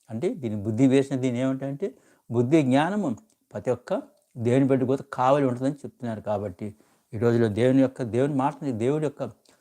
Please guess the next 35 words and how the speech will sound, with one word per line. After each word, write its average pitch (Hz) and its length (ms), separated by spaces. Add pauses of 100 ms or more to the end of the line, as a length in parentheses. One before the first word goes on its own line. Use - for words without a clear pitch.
(160)
వాగ్దానం 123 520 (180)
ఈరోజు 117 300
ఏం 120 100
తెలుసు 131 300
కదా 180 140
మీకు, 120 360
దేవుని 110 260
యొక్క 120 180
మాట 117 280
ఏంటంటే 175 460 (400)
బుద్ధి 117 260
జ్ఞానములు 143 420
మీరు 123 220
కలిగి 113 280
ఉండని 113 320
చెప్పేసి 107 440 (400)
దేవుని 110 280
వాక్యం 110 460
చెప్తుంది. 104 300 (100)
కాబట్టి 120 220
బుద్ధి 117 320
జ్ఞానము 139 480
దేవుడు 123 360
ఏం 139 180
చెప్తున్నాడంటే, 117 680 (340)
సామెతల 131 320
గ్రంథంలో 123 220
మాట 113 280
ఉంటుంది 123 220
అన్నమాట, 110 260 (600)
"మీ 123 60
ఆస్తి 127 380
అంతయు 165 320
మీరు 120 360 (200)
అమ్మి 139 360